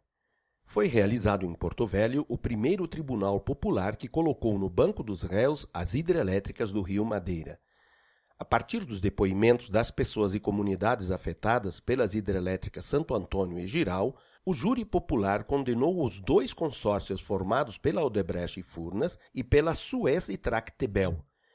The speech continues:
Este é o veredicto. As hidrelétricas e suas barragens não são produtoras de energia limpa,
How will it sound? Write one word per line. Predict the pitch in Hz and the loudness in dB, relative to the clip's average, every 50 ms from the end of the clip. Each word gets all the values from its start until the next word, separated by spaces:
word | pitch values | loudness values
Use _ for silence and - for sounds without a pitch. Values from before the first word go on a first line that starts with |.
| _ _ _ _ - | _ _ _ _ -2
Este | 180 170 - - | -2 0 2 2
é | 117 107 | 2 4
o | 104 | 4
veredicto. | 95 104 98 101 98 92 85 98 92 - - - - _ _ _ _ _ _ _ _ _ _ _ | 4 4 4 4 2 0 0 -4 -4 -4 -6 -10 -12 _ _ _ _ _ _ _ _ _ _ _
As | - - 92 90 | -6 -4 -2 -2
hidrelétricas | 120 143 156 180 170 131 101 101 110 107 - 110 - 110 92 | -2 0 2 2 2 2 4 4 2 2 0 -2 -4 -4 -2
e | 101 98 | -4 -4
suas | - - 160 147 117 | -2 0 -2 -2 0
barragens | 101 101 92 - 98 117 123 110 110 113 104 95 | -2 -6 -4 0 2 2 2 2 0 -2 -2 0
não | 104 131 147 208 190 | 0 2 2 2 2
são | - - 180 190 160 | 2 0 0 0 0
produtoras | - 123 107 101 104 101 - 117 113 104 104 95 87 | -2 -2 -2 -2 -4 -2 2 2 2 4 2 0 0
de | 107 107 | 0 0
energia | 98 95 90 82 87 82 90 131 151 113 | 0 0 -2 -4 -6 -6 -4 -2 -2 -2
limpa, | 85 80 87 85 82 80 - 120 139 | -2 -4 -8 -10 -10 -6 -4 -4 -4